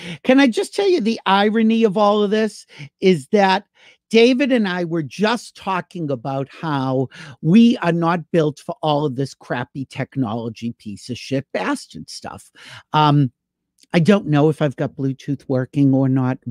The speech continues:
but, um, we are going to continue nonetheless. Um, anyway, and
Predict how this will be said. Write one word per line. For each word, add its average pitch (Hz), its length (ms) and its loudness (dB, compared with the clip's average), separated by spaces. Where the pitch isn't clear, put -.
but, 117 260 -4
um, 107 440 -2
we 175 200 6
are 165 60 4
going 185 280 4
to 160 60 -2
continue 160 560 0
nonetheless. 131 720 -2
Um, 165 520 4
anyway, 226 380 4
and 202 300 2